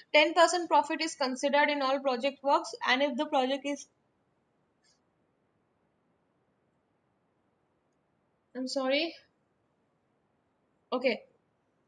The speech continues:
For small jobs, profit is, uh, used to keep, uh, fifteen percent, and for large project, profit is to keep as eight percent. So, ba-, uh, so for profit, uh,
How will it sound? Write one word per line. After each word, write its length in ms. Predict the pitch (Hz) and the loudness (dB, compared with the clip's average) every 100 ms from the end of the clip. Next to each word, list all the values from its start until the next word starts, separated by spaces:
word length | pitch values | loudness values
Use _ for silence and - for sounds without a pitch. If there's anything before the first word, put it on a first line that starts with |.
| - | -4
For 160 | - 269 | 2 4
small 360 | 269 285 320 302 | 6 8 10 12
jobs, 260 | 311 339 - | 10 10 8
profit 340 | 277 - 302 | 8 8 4
is, 180 | 320 - - | 2 0 4
uh, 180 | 254 254 | 6 6
used 260 | 262 262 285 | 4 0 -6
to 60 | |
keep, 300 | - 302 302 - | 0 0 0 4
uh, 140 | 226 247 | 4 6
fifteen 400 | 254 254 302 285 | 2 0 0 4
percent, 360 | 302 294 330 | 4 4 2
and 160 | 277 269 | 2 4
for 140 | 269 | 6
large 280 | 254 254 262 | 10 10 8
project, 360 | 277 254 311 294 | 2 4 2 4
profit 320 | 233 254 262 | 2 2 -2
is 160 | 262 - | -4 -6
to 120 | 269 | -6
keep 300 | - 285 277 | -2 -2 2
as 240 | 247 311 349 _ - - _ - | 6 6 4 _ -20 -20 _ 4
eight 260 | 285 240 233 | 4 4 2
percent. 400 | 214 - - - _ _ _ _ _ _ _ _ _ _ _ _ _ _ _ _ _ _ _ _ _ _ _ _ | 2 0 -12 -20 _ _ _ _ _ _ _ _ _ _ _ _ _ _ _ _ _ _ _ _ _ _ _ _
So, 140 | - 254 | -6 6
ba-, 280 | 294 277 254 | 8 10 10
uh, 140 | 262 | 8
so 320 | 262 320 320 | 8 8 8
for 180 | 320 311 | 8 8
profit, 460 | 302 294 302 359 403 - | 10 8 10 8 8 10
uh, 500 | 262 254 254 247 | 12 12 10 8